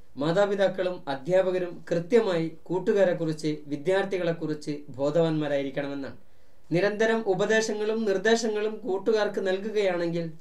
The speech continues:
നമ്മൾ പരാജയപ്പെടുമെന്നതിൽ ഒരു സന്ദേഹവും വേണ്ട. അതുകൊണ്ട് പ്രിയപ്പെട്ട മാതാപിതാക്കളെ, പരീക്ഷാ കാലമാകുന്നതിന് മുമ്പ് തന്നെ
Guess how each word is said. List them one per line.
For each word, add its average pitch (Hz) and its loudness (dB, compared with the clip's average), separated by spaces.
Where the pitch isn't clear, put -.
നമ്മൾ 180 0
പരാജയപ്പെടുമെന്നതിൽ 170 0
ഒരു 165 0
സന്ദേഹവും 165 0
വേണ്ട. 117 -6
അതുകൊണ്ട് 170 0
പ്രിയപ്പെട്ട 170 0
മാതാപിതാക്കളെ, 165 0
പരീക്ഷാ 190 2
കാലമാകുന്നതിന് 185 0
മുമ്പ് 165 -2
തന്നെ 156 2